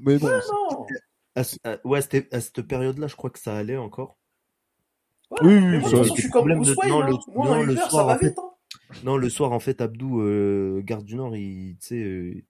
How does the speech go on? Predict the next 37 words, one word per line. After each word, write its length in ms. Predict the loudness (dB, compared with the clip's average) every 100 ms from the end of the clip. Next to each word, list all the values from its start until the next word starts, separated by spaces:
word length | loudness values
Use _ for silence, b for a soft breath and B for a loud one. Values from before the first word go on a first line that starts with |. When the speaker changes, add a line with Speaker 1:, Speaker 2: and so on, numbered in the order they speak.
| _ -6
Speaker 3:
vingt-deux 340 | -2 0 -2 -4
heures 100 | -8
trente, 260 | -10 -10
c'est 240 | -6 -6 -4
fin 180 | -6
de 80 | -6
la 80 | -6
ligne 160 | -6 -10
H, 280 | -12 -14 -18
quoi. 120 | -20 -12 -4
Speaker 2:
Ah 140 | -2
Speaker 1:
Ouais. 60 | -4
Speaker 2:
oui. 80 | -6 -10 -10
Speaker 3:
C'était 160 | -8 -10
ça 140 | -8 -10
le 60 |
problème. 280 | -6 -4 -4
Speaker 2:
Ah 40 | -6
oui, 60 | -10
Speaker 3:
C'était 200 | -8 -6
Speaker 2:
la 60 | -4
Speaker 3:
ça 60 |
le 60 | -4
Speaker 2:
sombre 120 | -6 -8
Speaker 3:
problème. 100 | -4 -4
Speaker 2:
époque. 120 | 0
D'ailleurs, 200 | 0 2
c'est 80 | 0
encore 220 | 0 0
le 80 | 0
cas 120 | 0
en 40 | -2
ce 100 | -2
moment, 360 | -4 -4 -8
hein. 0 | _ _ _ _ _ _ _ 0
Speaker 3:
Ah 60 | 2
ouais ? 160 | 2